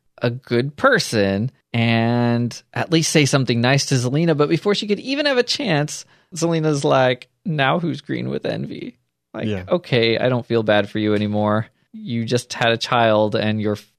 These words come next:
Speaker 1: it's supposed to be life-changing. And your first thought is, 'Ha, look, that baby's mine, not yours.'" Yeah. So Zelina needs to go.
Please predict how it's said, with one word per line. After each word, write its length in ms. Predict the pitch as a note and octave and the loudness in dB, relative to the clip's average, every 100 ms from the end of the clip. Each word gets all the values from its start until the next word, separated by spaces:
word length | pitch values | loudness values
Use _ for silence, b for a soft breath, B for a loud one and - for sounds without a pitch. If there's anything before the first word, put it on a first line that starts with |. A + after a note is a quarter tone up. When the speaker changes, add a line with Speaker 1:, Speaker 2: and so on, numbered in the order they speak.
| _ | _
Speaker 1:
it's 140 | - - | -20 -12
supposed 340 | C3+ C#3+ - | 0 0 0
to 60 | B2+ | 0
be 120 | A#2+ | 4
life-changing. 760 | A#2+ B2+ - - A2 G#2+ G#2+ G#2 | 4 4 0 -2 -2 -2 -2 -2
And 120 | G#2+ | -2
your 120 | A2 | -4
first 420 | - C#3+ C3+ - - | -2 0 0 -2 0
thought 340 | C3+ C3 - | 2 2 2
is, 420 | A#2 A2+ A#2+ - _ _ _ - | 2 2 0 -4 _ _ _ 0
'Ha, 320 | F3 C3+ - _ _ _ - | 2 2 0 _ _ _ 0
look, 420 | D#3 D3 - _ _ _ - | 2 2 0 _ _ _ 0
that 160 | D3 | 2
baby's 340 | C#3 C#3+ C3+ C#3 | 4 2 2 2
mine, 220 | D3 C#3+ | 2 2
not 180 | C3 B2+ | 2 2
yours.'" 440 | C#3+ C3+ C3 C3 _ _ | 4 4 2 -2 _ _
Yeah. 200 | - - - | -10 -10 -10
So 180 | - - | -8 -4
Zelina 400 | C3+ E3 G3 C#4 | -2 0 0 -2
needs 220 | A#3+ G#3+ - | -2 -4 -4
to 80 | |
go. 340 | A#3+ D#3+ C#3+ | 2 4 4